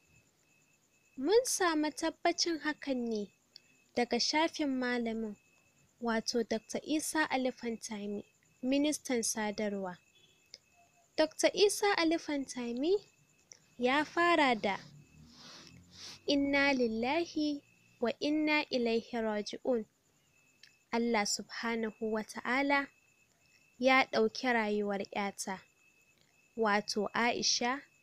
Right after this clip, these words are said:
Isa Ali, wacce ake kiranta da Amal, mai shekaru kusan goma sha uku da haihuwa.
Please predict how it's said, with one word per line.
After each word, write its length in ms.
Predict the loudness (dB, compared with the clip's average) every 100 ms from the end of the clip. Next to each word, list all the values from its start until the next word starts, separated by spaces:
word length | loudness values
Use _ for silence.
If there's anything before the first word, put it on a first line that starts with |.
| _ -6
Isa 540 | -2 -2 0 2 2 0
Ali, 320 | -4 -6 -10 _ _ _ _ _ -20 _ _ -2
wacce 440 | 2 2 4 2
ake 400 | 2 -2 -2 -4
kiranta 680 | -2 -4 -2 -2 -4 -8 -10 -12 _ _ _ -4
da 100 | -2
Amal, 320 | 0 -2 -4 -10 _ _ _ _ _ _ _ _ -8
mai 220 | -2 2
shekaru 760 | 2 2 0 -2 -2 0 0 -2 _ _ _ -8
kusan 460 | -4 -2 -2 -2 0
goma 420 | 4 6 6 4 2
sha 280 | 2 0 0
uku 360 | -2 -4 -8 -8 _ _ -6
da 100 | -4
haihuwa. 600 | 0 -2 -2 -6 -10